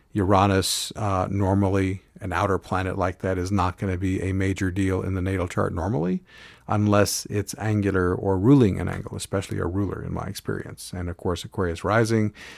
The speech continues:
this means that what's being affected here is not so much the energy of Uranus, it's the energy of Werner's, uh, interface with the world. The ascendant is like the prow of a ship moving through the water. It's the mask, it's the persona, it's the overall body.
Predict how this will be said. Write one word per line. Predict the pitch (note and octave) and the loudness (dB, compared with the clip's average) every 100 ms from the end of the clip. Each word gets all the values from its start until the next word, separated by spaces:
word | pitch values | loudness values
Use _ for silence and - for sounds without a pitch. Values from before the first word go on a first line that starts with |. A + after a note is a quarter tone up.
| - _ - | -20 _ -4
this | F#2+ - | -2 0
means | G#2+ G2 G2 F2+ | 2 2 0 0
that | G#2+ F#2+ G2 - | 2 2 0 -6
what's | A#2+ G2+ - | -4 -4 -4
being | - G2 | -4 -2
affected | E2+ G2 F#2 G2 | 0 0 0 -4
here | G2 F#2+ F#2 F2+ F2+ | -2 2 2 2 0
is | F#2 F2+ | -4 -2
not | F#2+ F2+ | -2 -2
so | - | -2
much | F#2+ F2+ - - | -2 -2 -6 -8
the | G2 F#2+ | -4 -2
energy | F2+ F2+ F2 | -2 -2 -4
of | F2 | -2
Uranus, | E2+ C3+ A2+ G2 - | 4 6 6 4 -2
it's | F#2+ - | -8 -6
the | F#2 | -4
energy | F#2 F2+ G2 F2 | -2 -2 -4 -4
of | F#2 F2+ F2 - - - _ | -2 -4 -6 -16 -20 -20 _
Werner's, | A2 F#2 F2+ E2+ F2+ - - | 0 2 4 2 0 -4 -6
uh, | F#2 F#2 F2 - _ _ _ _ | -2 0 -2 -4 _ _ _ _
interface | - A2+ B2+ G#2+ F#2+ - | 2 8 8 6 0 0
with | F#2+ | 0
the | G2 | 0
world. | F2+ F#2+ D2+ - - | 2 4 2 -2 -6
The | G2+ | -4
ascendant | E2+ - G2 F#2+ | -2 0 0 0
is | G2 | -2
like | G2 F2+ - | 0 -2 -4
the | - | -10
prow | - - F2 G#2 G2+ | -8 -2 2 4 2
of | |
a | F#2+ | 0
ship | - G#2 - | -2 -4 -4
moving | G2+ F#2+ | -6 -6
through | F2 G2+ | -6 -4
the | F#2+ | -2
water. | F#2 B2+ A2 | 4 4 4
It's | F2 - | -2 -6
the | - | -4
mask, | E2+ G#2 A#2+ F2 - | 0 2 2 0 -6
it's | F#2+ | -10
the | - | -10
persona, | - F#2+ - G2+ A2+ | -10 -8 -4 -2 -2
it's | E2+ F2+ - | -2 -8 -12
the | - | -12
overall | G2 G#2 F#2 F2+ F2+ | -8 -6 -4 -4 -4
body. | F2 - A2 A2 E2 | -4 -2 -2 -2 -6